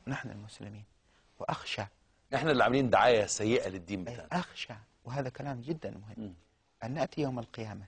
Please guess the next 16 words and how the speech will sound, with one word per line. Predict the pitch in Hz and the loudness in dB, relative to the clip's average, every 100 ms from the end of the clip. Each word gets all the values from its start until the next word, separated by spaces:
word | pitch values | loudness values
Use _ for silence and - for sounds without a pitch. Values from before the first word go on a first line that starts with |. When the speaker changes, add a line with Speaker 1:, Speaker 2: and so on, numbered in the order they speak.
| _ _ _ _ | _ _ _ _
Speaker 1:
فيقول | - 120 - 165 156 | 0 0 0 -2 2
الله | 165 | 4
عز | 147 123 | 2 2
وجل | 127 143 156 | 0 2 2
لعدد | 139 147 160 117 | 4 4 4 2
من | 117 113 | -4 -4
هؤلاء | 120 139 123 | -2 0 0
الكفار: | 113 - - 107 104 _ _ _ _ _ _ _ _ 143 | -2 -16 -6 -4 -4 _ _ _ _ _ _ _ _ -8
"ادخلوا | - 165 135 | -4 0 0
الجنة | 107 123 127 104 | 0 -2 0 -2
لأنكم | 101 117 110 - 123 | -2 -6 -6 -6 -4
لم | 156 | -4
تعرفوا، | - 127 113 101 95 | -4 -6 -8 -10 -4
لم | 127 139 | -2 -2
تبلغكم | 123 113 - - 107 | -4 -4 -4 -8 -10
رسالتي". | 107 110 110 113 - | -10 -8 -8 -10 -14